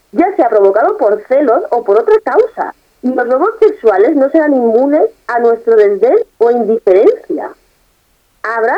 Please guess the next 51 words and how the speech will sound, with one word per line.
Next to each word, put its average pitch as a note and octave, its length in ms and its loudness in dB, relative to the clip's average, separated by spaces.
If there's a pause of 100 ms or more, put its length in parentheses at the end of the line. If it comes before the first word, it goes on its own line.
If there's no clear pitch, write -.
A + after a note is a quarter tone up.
(140)
robots C#4+ 420 0 (140)
que B3+ 120 2
nos A3 220 0 (140)
celen. G#3+ 540 2 (760)
Bueno, E3 340 -4 (160)
esto F#4+ 320 0
ya C4 160 0
me D#4+ 100 0
parece A#3+ 340 -2
una A3+ 160 0
cosa C4+ 360 0 (540)
maravillosa. G#3+ 720 0 (380)
O - 40 -20
sea, A#3 240 -4
no B3+ 200 -4 (120)
somos F#4 240 2
capaces C#4 420 -2
de A#3+ 80 -2
hacer A#3+ 220 -2
máquinas B3+ 420 -4
que A#3+ 60 0
nos G#3+ 100 2
hagan A#3 180 0
la A3+ 60 0
vida G#3 180 4
más F#3+ 220 -4
fácil, G3+ 320 0
sino G#3 180 2
que G3+ 80 2
encima C4+ 300 -2
vamos D4 180 0
a E4+ 80 0
tener B3 220 0
máquinas C#4 500 -2
que A#3 120 -4
nos G#3 100 0
la G3 200 0
armen A4 300 4
de A#4 120 2
pedo. G4+ 500 0 (760)
Yo E4 280 0
creo E4 340 2
que G4 100 4
nos A3+ 140 0
estamos A#3+ 440 -2
yendo B3+ 240 -2
un C4+ 120 -4
poco B3 220 -2
de C4 100 2
la E3 180 -2
olla. E3 280 -4